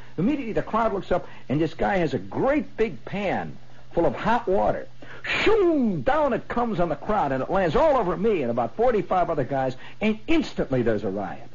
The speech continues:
Instantly, it starts to go. And I hear the, the windows <laughs> crashing in, and I hear, I hear that, you know, that, that sound. Have you ever been in the middle of,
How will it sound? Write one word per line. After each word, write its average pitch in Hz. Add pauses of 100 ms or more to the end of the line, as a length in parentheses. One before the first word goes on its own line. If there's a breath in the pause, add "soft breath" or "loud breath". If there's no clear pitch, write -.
(960)
Instantly, 123
it 92
starts 110
to 95
go. 87 (340 loud breath)
And 131
I 120
hear 190
the, 110
the 113
windows 120
<laughs> -
crashing -
in, 202
and 202
I 160
hear, 190 (220 loud breath)
I 175
hear 202
that, 156
you 165
know, 139
that, 131
that 131
sound. 170
Have 110
you 185
ever 233
been 226
in 214
the 180
middle 180
of, 107